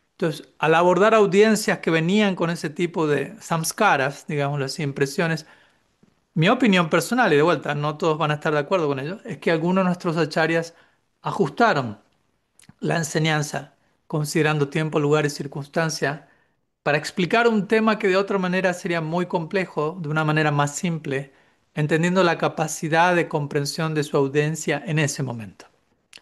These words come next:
Y hay referencias, referentes de esto en todas las escrituras, ¿no? En donde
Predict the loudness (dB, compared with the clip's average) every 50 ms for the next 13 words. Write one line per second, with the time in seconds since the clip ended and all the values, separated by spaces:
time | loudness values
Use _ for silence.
0 | _ _ _ _ _ _ _ _ _ _ _ _ _ _ _ _ 0 2 2 4
1 | 4 4 2 2 2 2 4 6 6 4 4 2 0 -2 0 0 0 0 0 0
2 | 2 2 2 2 0 -2 -6 -6 -4 -2 0 0 0 -2 -6 -8 -4 -2 0 2
3 | 2 0 -2 -4 -8 -14 -16 -16 -16 -14 -10 -10 -10 -10 -12 -16 -20 -20 -20 _
4 | -10 -10 -10 -10 -12 _ _ _ _ _ _ _ _ _ _ _ -2 -2 0 2
5 | 4 4 4 4 2 -2 -10 _